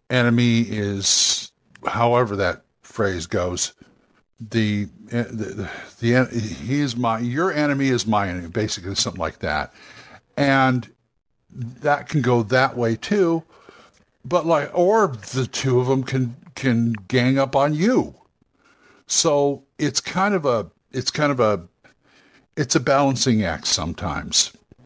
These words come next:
because you don't want to introduce a third group that's going to totally unbalance the, the encounter. I'm not talking about encounter balance. It's actually, kinda I am, but I'm not talking about encounter balance in the traditional way. It's just that you don't want to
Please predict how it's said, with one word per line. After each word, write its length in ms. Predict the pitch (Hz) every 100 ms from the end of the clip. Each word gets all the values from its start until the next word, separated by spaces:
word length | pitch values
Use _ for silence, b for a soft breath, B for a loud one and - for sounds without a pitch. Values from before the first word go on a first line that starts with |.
| B B B B _
because 560 | 123 123 143 123 117 -
you 100 | 131
don't 300 | 151 165 185
want 340 | 170 139 113
to 100 | 143
introduce 520 | 139 117 110 123 120
a 40 | 107
third 480 | - 131 123 117
group 380 | 101 120 120 110
that's 260 | - 104 -
going 300 | - 123 113
to 120 | 104
totally 720 | - 131 131 123 110 104 95 b b b b b _ _ _ _ -
unbalance 880 | 135 123 117 110 110 104 - - - _
the, 380 | 117 107 101 98 92 _ _ _
the 120 | 120
encounter. 500 | 107 104 - 117 98
I'm 280 | 95 107 104 98
not 320 | 101 104 123
talking 280 | 147 151 160
about 260 | 151 156
encounter 420 | 160 - - 165
balance. 560 | 156 123 127 120 95 120
It's 160 | 120 -
actually, 340 | 127 120 117
kinda 260 | - 117 101
I 80 |
am, 240 | 87 90 69
but 200 | - - B B B B B B -
I'm 160 | 131
not 180 | 139 135
talking 240 | 147 143
about 320 | 135 127 117 113
encounter 360 | 117 127 123
balance 420 | 113 117 110 107
in 100 | 120
the 80 | 107
traditional 600 | - 110 120 131 - 110
way. 240 | 101 90 95
It's 180 | 95 113
just 260 | - 127
that 100 | 127
you 180 | 113 131
don't 200 | 143 131
want 360 | 123 127 123 113
to 400 | - 123 117 104